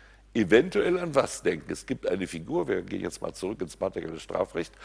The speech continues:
wo Beteiligte an einer Straftat dennoch nicht strafbar sind, obwohl sie an sich mitwirken. Zum Beispiel, äh, eine Minderjährige lässt sich sexu-, wird sexuell missbraucht. Könnte man auch sagen, du hast Beihilfe geleistet, du hättest hart, härtesten Widerstand leisten müssen.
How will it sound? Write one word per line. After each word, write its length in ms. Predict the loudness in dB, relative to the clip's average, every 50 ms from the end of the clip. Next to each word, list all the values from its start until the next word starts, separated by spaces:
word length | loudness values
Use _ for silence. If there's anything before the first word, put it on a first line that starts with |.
| -18 -18 -16 -2
wo 140 | 2 2 4
Beteiligte 800 | 4 4 2 2 4 6 6 6 6 6 4 0 -2 -2 -2 -2
an 80 | 0 0
einer 220 | 0 0 0 0
Straftat 600 | -2 -4 -4 -2 -2 -2 -2 -2 -2 -2 -2 0 -2
dennoch 300 | -2 -2 -2 -6 -8 -8
nicht 140 | -10 -10 -8
strafbar 420 | -4 -4 -4 -4 -6 -8 -10 -8
sind, 240 | -8 -8 -8 -8 -10
obwohl 240 | -10 -6 -6 -6 -2
sie 120 | -2 -2
an 100 | -2 -2
sich 180 | -6 -8 -6 -8
mitwirken. 520 | -8 -10 -8 -10 -8 -8 -8 -8 -10 -14 -20 -20 -20 -20 -20 -20 -20 -10
Zum 180 | -8 -8 -2 2
Beispiel, 440 | 2 2 2 0 -2 -2 0 0 -2 -4 -10 -20 -20 -20 -20 -20 -20 -20 -20 -20 -20 -20 -20 -10 -4
äh, 260 | 0 2 2 2 2 -2 -8 -18 -20 -20 -20 -20 -20 -20 -20 -20 -20 -14 -8
eine 200 | -8 -6 -4 -2
Minderjährige 640 | -2 -2 0 0 0 0 2 2 2 2 2 0 0
lässt 220 | 0 0 -2 -2
sich 140 | -6 -8 -4
sexu-, 420 | -2 -4 -4 -4 -8 -10 -6 -4
wird 180 | -2 -2 0 0
sexuell 400 | 0 -2 -2 -4 -4 -2 -2 -2
missbraucht. 540 | -2 -4 -8 -8 0 4 4 4 4 2 -4 -16 -20 -20 -20 -6
Könnte 200 | -4 -4 -4 -4
man 100 | -4 -4
auch 100 | -4 -4
sagen, 200 | -2 -2 -2 0
du 60 | 0 0
hast 180 | 0 -2 -2
Beihilfe 320 | 0 2 2 0 0 -4 -6
geleistet, 500 | -4 -6 -4 -4 -6 -6 -8 -10 -6 -4
du 80 | -4
hättest 320 | -2 -2 -2 -4 -4 -6 -12 -20 -20 -20 -20 -20 -12
hart, 360 | -2 2 2 2 2 0 2 2
härtesten 500 | 2 2 2 0 -2 -2 -2 -2 -2 0
Widerstand 380 | 2 2 2 2 -2 -4 -4
leisten 360 | -4 -6 -6 -6 -6 -10 -8
müssen. 300 | -8 -8 -8 -8 -12 -16